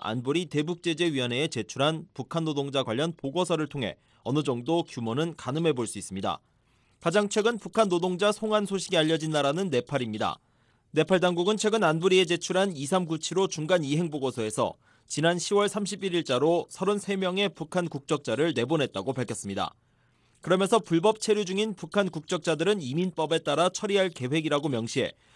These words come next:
추가 조치를 시사하기도 했습니다. 카타르와 아랍에미리트는 각각 이천여 명과 천육백 명 규모의 북한 노동자들이 대부분 귀국했다고 보고서에서 밝혔고, 쿠웨이트와 독일, 폴란드 등도 북한 노동자 송환 사실을 확인했습니다.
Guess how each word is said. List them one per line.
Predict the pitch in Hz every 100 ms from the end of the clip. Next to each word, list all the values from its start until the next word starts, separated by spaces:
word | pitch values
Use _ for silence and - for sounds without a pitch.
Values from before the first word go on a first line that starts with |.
| _
추가 | - 208 202
조치를 | 170 - 147 190
시사하기도 | 190 208 208 160 117
했습니다. | 98 - 98 95 - _ _ _ _ _ _ _
카타르와 | 208 208 214 202 202 208 120
아랍에미리트는 | 156 180 151 175 175 175 180 202 220
각각 | 147 135 185 156
이천여 | 131 131 196 180
명과 | 170 160 156 175
천육백 | 185 - 220 131 - 185 190
명 | 185 175
규모의 | 160 147 165 185
북한 | 147 - 170
노동자들이 | 147 156 143 127 135 165 160
대부분 | 113 107 120 180
귀국했다고 | 170 147 175 185 156 - 117 123 156
보고서에서 | - 143 170 151 139 143
밝혔고, | 113 110 117 107 85 _ _ _ _ _
쿠웨이트와 | - 220 214 - 190
독일, | 190 131 123 92 - _ _
폴란드 | 214 214 208 185
등도 | 151 127 160 165
북한 | - 139 185
노동자 | 165 147 143 180
송환 | 190 208 208 202
사실을 | 151 117 117 160
확인했습니다. | 175 147 107 98 104 90